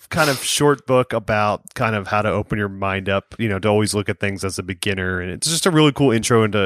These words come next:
it's just a really nice sort of meditation on, on being creative,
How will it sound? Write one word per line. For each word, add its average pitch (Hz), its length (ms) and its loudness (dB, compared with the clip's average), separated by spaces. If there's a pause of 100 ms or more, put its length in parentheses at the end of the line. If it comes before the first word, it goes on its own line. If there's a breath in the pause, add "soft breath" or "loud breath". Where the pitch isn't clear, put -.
it's - 120 -2
just - 120 -4
a 220 40 2
really 185 160 6
nice 107 320 0
sort 113 160 0
of 101 60 -2
meditation 98 580 0
on, 87 300 -6 (580 loud breath)
on 104 140 0
being 113 200 0
creative, 117 640 0